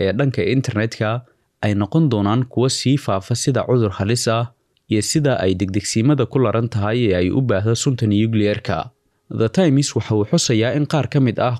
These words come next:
khubarada ay saadaalinayaan in digniinada ka soo baxaya in bini'aadamka waqti aanan fogeyn uu waayo shaqooyinkiisa ay gaartay boqolkiiba sagaashan iyo shan.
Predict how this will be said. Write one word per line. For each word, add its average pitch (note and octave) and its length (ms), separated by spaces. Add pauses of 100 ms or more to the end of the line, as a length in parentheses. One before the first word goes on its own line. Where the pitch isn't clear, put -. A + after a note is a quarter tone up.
khubarada A#2 560
ay G2 160
saadaalinayaan G#2 880 (400)
in D#3+ 120
digniinada A2 520
ka D#3 120
soo B2 200
baxaya A2+ 400
in C3+ 160
bini'aadamka G#2+ 560
waqti C3+ 320
aanan F#2+ 240
fogeyn G#2 480
uu G2+ 240
waayo A2+ 220
shaqooyinkiisa A#2+ 920
ay F#2 240
gaartay A2+ 560 (380)
boqolkiiba A2+ 520
sagaashan A2+ 540
iyo F2 120
shan. - 360